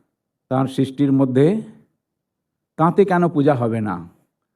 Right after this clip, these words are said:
তাই স্বামী বিবেকানন্দ তাঁর শিষ্য, তিনি বলেছেন, "বহুরূপে সম্মুখে তোমার ছাড়ি কোথা খুঁজিছ ঈশ্বর?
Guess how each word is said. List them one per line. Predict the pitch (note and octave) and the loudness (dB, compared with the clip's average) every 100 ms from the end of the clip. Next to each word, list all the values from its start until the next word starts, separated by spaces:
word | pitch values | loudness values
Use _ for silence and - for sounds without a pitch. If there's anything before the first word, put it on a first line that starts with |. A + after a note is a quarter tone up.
| _ _ _ _ | _ _ _ _
তাই | C3+ C#3 | 2 2
স্বামী | C#3 C3+ C#3+ | 2 2 4
বিবেকানন্দ | C3 C3 C#3 D3 C#3+ | 4 4 4 4 4
তাঁর | C#3 C#3 | 2 0
শিষ্য, | - B2 A#2+ C#3 C3 D3+ - _ | 0 -4 0 0 0 -2 -8 _
তিনি | B2+ | 0
বলেছেন, | B2+ B2+ C3+ C3+ C3 C3+ - - _ _ _ A2 | 2 2 0 2 0 0 -6 -20 _ _ _ 2
"বহুরূপে | C#3+ D#3+ E3+ D#3+ | 6 8 8 6
সম্মুখে | D#3+ D3+ D#3 D#3 D#3 | 2 2 4 4 4
তোমার | D#3+ D#3 D3+ D#3 | 4 4 6 4
ছাড়ি | D3 D#3 C#3+ C#3+ | 2 2 4 4
কোথা | C#3+ C#3 E3 | 2 2 2
খুঁজিছ | D3+ C3+ C3+ C#3 | 2 0 0 2
ঈশ্বর? | C#3 C3 - B2 | 2 2 -2 -2